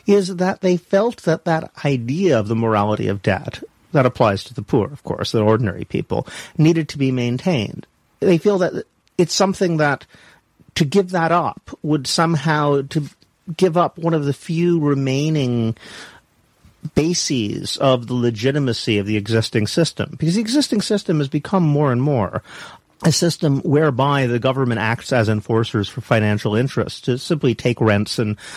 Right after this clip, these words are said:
and interest directly from the population. If you look at the United States, for example, at this point, if you read the n-, numbers correctly, you know, maybe five, ten percent of the profits of Wall Street firms comes from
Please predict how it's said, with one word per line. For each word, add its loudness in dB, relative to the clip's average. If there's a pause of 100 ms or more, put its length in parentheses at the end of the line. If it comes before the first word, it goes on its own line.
(320)
and 2
interest 0
directly 0
from -4
the -2
population. 0 (280)
If -4
you 4
look 0
at 0
the 0
United 2
States, -2
for 0
example, 0 (280)
at -2
this 0
point, -2 (500)
if -4
you 4
read 4
the 2
n-, -4 (280)
numbers 2
correctly, 0
you -2
know, -2
maybe 0
five, 0
ten -2
percent -2
of 0
the 0
profits 0
of -2
Wall 2
Street 0
firms 0
comes 0
from -2